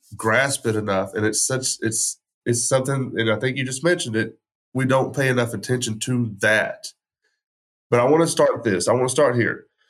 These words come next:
I wanna start from the beginning of this book, and we'll get into, I don't know if we'll be able to hit every topic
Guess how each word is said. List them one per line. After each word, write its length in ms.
I 100
wanna 220
start 180
from 60
the 100
beginning 280
of 40
this 140
book, 400
and 240
we'll 320
get 160
into, 580
I 80
don't 100
know 60
if 100
we'll 140
be 80
able 120
to 60
hit 260
every 320
topic 500